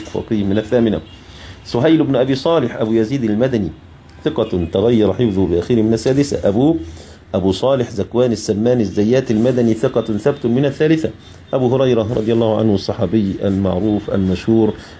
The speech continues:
آية الله في الحفظ، يعني، آه، آه، متفرد، آه، بالرواية عن رسول الله صلى الله عليه وسلم، بل أول المكثرين في الرواية عن رسول الله صلى الله عليه وسلم. ثم ذكر شيخنا الشيخ محمد آل آدم لطائف الإسناد فقال أنه من خماسيات المصنف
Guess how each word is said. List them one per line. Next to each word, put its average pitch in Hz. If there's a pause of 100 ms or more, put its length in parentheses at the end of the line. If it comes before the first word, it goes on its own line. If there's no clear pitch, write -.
(120)
آية 127
الله 107
في 95
الحفظ، 95 (420)
يعني، 107 (100)
آه، 92 (160)
آه، 92
متفرد، 107 (100)
آه، 92 (100)
بالرواية 120
عن 101
رسول 101
الله 110
صلى -
الله 113
عليه 110
وسلم، - (340)
بل 127
أول 123
المكثرين 113 (140)
في 113
الرواية 104
عن 95
رسول 90
الله 95
صلى 92
الله 147
عليه 147
وسلم. - (440)
ثم -
ذكر 208
شيخنا 123
الشيخ 104
محمد 107
آل 101
آدم 127
لطائف 117
الإسناد 127
فقال 123
أنه 131
من 117
خماسيات 120
المصنف 131